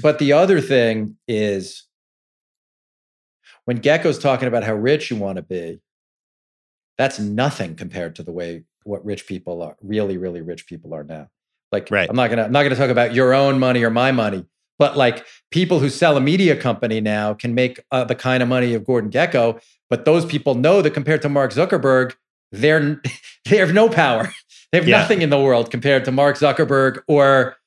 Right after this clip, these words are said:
Speaker 1: uh, or Elon Musk
Speaker 2: Or
Speaker 1: or
Speaker 2: Bezos, any
Speaker 1: or
Speaker 2: of these dudes.
Speaker 1: Bezos, who,
Speaker 2: Yeah.
Speaker 1: who, you know, G-, Gordon Gekko probably had, I mean, he talks about fifty, a hundred million a player, but let's say Gordon Gekko had two hundred fifty million dollars.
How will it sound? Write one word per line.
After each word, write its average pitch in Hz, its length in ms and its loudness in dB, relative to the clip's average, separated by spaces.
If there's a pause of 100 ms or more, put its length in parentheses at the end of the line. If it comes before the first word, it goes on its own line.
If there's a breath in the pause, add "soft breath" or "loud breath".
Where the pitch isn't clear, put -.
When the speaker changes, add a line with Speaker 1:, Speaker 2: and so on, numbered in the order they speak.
(420)
Speaker 1:
uh, 135 360 2 (480)
or 135 220 0
Elon 180 360 4
Musk 156 500 -2 (140)
Speaker 2:
Or 151 80 4
Speaker 1:
or - 20 6
Speaker 2:
Bezos, 143 880 4
any 139 160 4
Speaker 1:
or 139 40 6
Speaker 2:
of 131 60 4
these 190 360 4
dudes. - 20 4
Speaker 1:
Bezos, 190 500 2
who, 214 100 2
Speaker 2:
Yeah. 110 200 2 (180)
Speaker 1:
who, 202 260 0
you 190 80 2
know, 214 100 2
G-, 160 220 -2
Gordon 190 320 2
Gekko 185 400 2
probably 151 280 -2
had, 139 300 -2
I 135 40 -4
mean, 143 100 -2
he 127 40 -12
talks 147 200 0
about 135 140 -6
fifty, 143 260 -2
a 131 80 2
hundred 127 240 -2
million 127 220 0
a - 40 -6
player, 151 320 2
but 120 140 -4
let's 170 160 -2
say 185 100 0
Gordon 139 240 -2
Gekko 127 220 -2
had 113 120 -4
two - 120 -8
hundred 127 320 -4
fifty 127 240 -6
million 117 280 -2
dollars. 131 520 -2